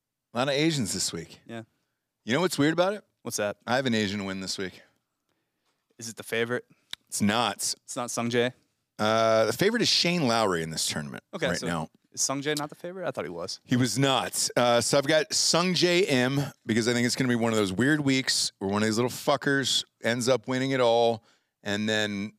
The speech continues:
Speaker 1: everybody's bored. Nobody really cares about it. It's on in the background, and we're all just kinda waiting for that preseason game to start with the Jaguars on Thursday night.
Speaker 2: Mm-hmm.
Speaker 1: I don't even care that Trevor Lawrence isn't playing or A T N isn't playing.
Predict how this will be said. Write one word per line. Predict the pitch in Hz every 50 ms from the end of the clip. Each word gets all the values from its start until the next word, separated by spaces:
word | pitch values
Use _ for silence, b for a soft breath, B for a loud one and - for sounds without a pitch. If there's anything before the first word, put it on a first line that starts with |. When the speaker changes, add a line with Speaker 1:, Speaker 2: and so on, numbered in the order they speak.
| _
Speaker 1:
everybody's | - 113 110 123 120 123 127 127 120 104
bored. | - - 120 113 113 113 113 113 110 95 104 101
Nobody | 113 107 110 117 117
really | 110 113 117 117 107
cares | - - 117 113 110 101
about | 104 104 107 107
it. | 107
It's | 101 - -
on | 117 110 117 120
in | 110
the | 104
background, | 87 - 113 110 107 107 - - 117 113 113 110 110 110 107 - B B B B B B
and | 90 90
we're | 95 104
all | 113 120 120 117
just | 110 110 104 -
kinda | - 123 120 104 95
waiting | 90 90 101 110 123 - 107 110 107 107 107 _ _ _ _ _ _ _ _
for | _ 98
that | 95 90 -
preseason | - - 123 123 120 107 - 131 123 113 113 110
game | 95 107 107 107 104 101
to | 95
start | - - - - 107 101 98 101 -
with | 98 85
the | 87
Jaguars | 82 80 - - 107 113 117 117 120 104 92 85 76 73 73 - 67 - - - -
on | - 92 90
Thursday | 87 - - 98 98 98 90 - 95 90
night. | 85 80 78 73 - - - b b b
Speaker 2:
Mm-hmm. | 120 117 113 107 - -
Speaker 1:
I | 160
don't | 190 180
even | 139 117 101
care | - - 110 113 104 95
that | 92 -
Trevor | - - 98 90 92 87
Lawrence | 90 90 95 92 85 - -
isn't | - 101 101 113 107 -
playing | - - 107 104 104 104 101 98 95 B B B B B B
or | - 90 90
A | 92 101
T | - - - 104 95
N | 95 104 98
isn't | 98 101 92 95 92 -
playing. | - - 98 95 95 92 95 87